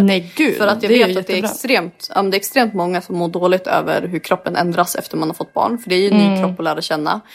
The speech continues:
Speaker 1: Mm.
Speaker 2: Och, eh, att då se att andra har samma sak. Alltså, man,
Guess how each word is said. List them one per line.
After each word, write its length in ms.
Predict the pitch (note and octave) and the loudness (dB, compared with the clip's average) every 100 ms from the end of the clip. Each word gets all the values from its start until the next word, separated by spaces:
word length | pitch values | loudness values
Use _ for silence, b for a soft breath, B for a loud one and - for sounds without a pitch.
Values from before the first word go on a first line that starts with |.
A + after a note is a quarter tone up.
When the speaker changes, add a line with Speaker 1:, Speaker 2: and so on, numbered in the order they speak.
| B | B
Speaker 1:
Mm. 240 | G3 G3 | 2 4
Speaker 2:
Och, 320 | F#3+ F#3 - | 2 -2 -4
eh, 420 | F#3+ F#3 F#3 F3+ - | 0 0 0 0 -4
att 120 | - | -6
då 220 | F#3+ G3+ | -2 0
se 260 | G3+ A#3 E3 | 2 2 2
att 140 | E3 | 2
andra 300 | G#3 E3+ G3 | 0 0 2
har 120 | F#3+ E3 | 2 2
samma 260 | F3+ F3 | -2 -6
sak. 480 | - - - - - | -2 -2 -2 -18 -12
Alltså, 160 | - F#3 | -6 0
man, 240 | F#3+ F#3+ | 2 0